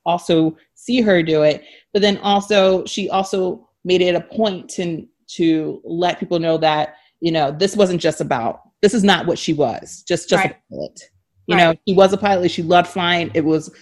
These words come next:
Speaker 1: what's, like, what set her heart on fire and something she wanted to do forever.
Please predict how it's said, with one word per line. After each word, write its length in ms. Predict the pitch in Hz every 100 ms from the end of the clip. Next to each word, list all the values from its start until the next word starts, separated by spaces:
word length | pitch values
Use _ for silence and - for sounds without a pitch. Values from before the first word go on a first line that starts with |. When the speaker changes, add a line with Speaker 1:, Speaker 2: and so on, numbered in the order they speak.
| _
Speaker 1:
what's, 380 | - - - -
like, 260 | 165 151 - _ _ -
what 200 | 147 -
set 140 | 180
her 120 | 180
heart 300 | 151 180 175
on 120 | 175 165
fire 240 | 160 160
and 100 | 165
something 180 | 165 160
she 180 | - 170
wanted 180 | 165 160
to 80 |
do 180 | 156 165
forever. 640 | 160 - - 143 147 175